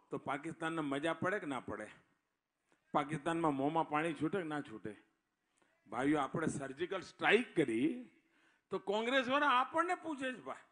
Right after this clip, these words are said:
એર સ્ટ્રાઇક કરી તો સબૂત માંગે છે. અરે, તમને તમારા સપૂતોમાં ભરોસો હોય કે પાકિસ્તાનની ભાષામાં ભરોસો હોય, ભાઈ? તમને આ દેશની સેનામાં ભરોસો છે?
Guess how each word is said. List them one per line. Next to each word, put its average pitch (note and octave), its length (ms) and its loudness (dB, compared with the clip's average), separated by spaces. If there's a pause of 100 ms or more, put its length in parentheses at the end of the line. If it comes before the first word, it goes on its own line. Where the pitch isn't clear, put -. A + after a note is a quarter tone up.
(1500)
એર C4+ 220 10
સ્ટ્રાઇક D4+ 440 8
કરી C#4+ 420 10 (300)
તો A3+ 80 4
સબૂત D4 400 2
માંગે B3+ 340 8
છે. A3 180 8 (300)
અરે, C#4 240 10
તમને C4 440 6
તમારા B3+ 420 8
સપૂતોમાં A3 880 4
ભરોસો G3+ 460 6
હોય C#4+ 440 10 (320)
કે G#3 180 10
પાકિસ્તાનની F#3 800 8
ભાષામાં D#3 640 6
ભરોસો A#2+ 440 2
હોય, G2+ 220 -4
ભાઈ? F#2 280 -10 (560)
તમને C4 300 10
આ C#4 140 10
દેશની C4 360 8
સેનામાં B3+ 440 8
ભરોસો A3+ 380 8
છે? A#3 220 4